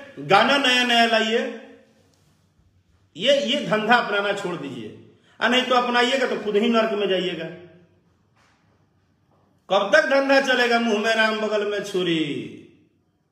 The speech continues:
ए बाबू, जिंदगी झंड बा, फिर भी घमंड बा। बताइए, एक, एक श्री रवि किशन शुक्ला जी हैं, हम लोग ऐसे गार्जियन हैं,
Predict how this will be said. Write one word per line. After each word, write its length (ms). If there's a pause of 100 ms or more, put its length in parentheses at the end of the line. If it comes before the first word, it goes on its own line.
(880)
ए 180
बाबू, 440 (760)
जिंदगी 460
झंड 360
बा, 140
फिर 160
भी 180
घमंड 400
बा। 520 (1160)
बताइए, 400
एक, 200
एक 160
श्री 160
रवि 200
किशन 260
शुक्ला 320
जी 120
हैं, 460 (160)
हम 100
लोग 160
ऐसे 240
गार्जियन 440
हैं, 400